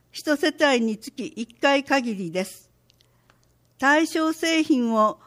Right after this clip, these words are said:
複数購入した場合は、まとめて申請してください。三、申請された書類を審査し、補助金額確定の決定通知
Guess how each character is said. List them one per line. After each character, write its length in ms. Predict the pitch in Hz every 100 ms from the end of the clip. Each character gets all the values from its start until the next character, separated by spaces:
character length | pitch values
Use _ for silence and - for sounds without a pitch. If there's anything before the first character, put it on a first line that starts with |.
| _
複 280 | - - 302
数 220 | 311 294
購 300 | - 262 269
入 240 | 269 277
し 100 | 262
た 180 | - 254
場 220 | 254 254
合 200 | 233 202
は、 180 | 196 214 - - _ -
ま 140 | 240
と 140 | 254
め 160 | 294 302
て 140 | 302
申 260 | 285 302 277
請 240 | 269 262
し 100 | 247
て 140 | - 220
く 120 | 220
だ 180 | 190 190
さ 200 | - 165
い。 120 | - _ _ _ _ _ _ _ _ _ _ _ _ _ _ _
三、 460 | - 269 262 262 - _ _ _ _
申 320 | - 285 311
請 280 | 311 302 294
さ 180 | 311
れ 80 | 294
た 160 | 302 285
書 220 | - 320
類 260 | 302 269 247
を 140 | 226
審 260 | - 294 269
査 220 | 254 190
し、 340 | - 214 185 _ _ _ _ _ _ _
補 120 | 254
助 220 | 285 302
金 240 | 311 302
額 280 | 294 254 247
確 320 | 233 240 240
定 260 | - 285 269
の 300 | 262 262 247 -
決 240 | - 269 -
定 260 | 302 294
通 260 | 285 302 294
知 160 | 285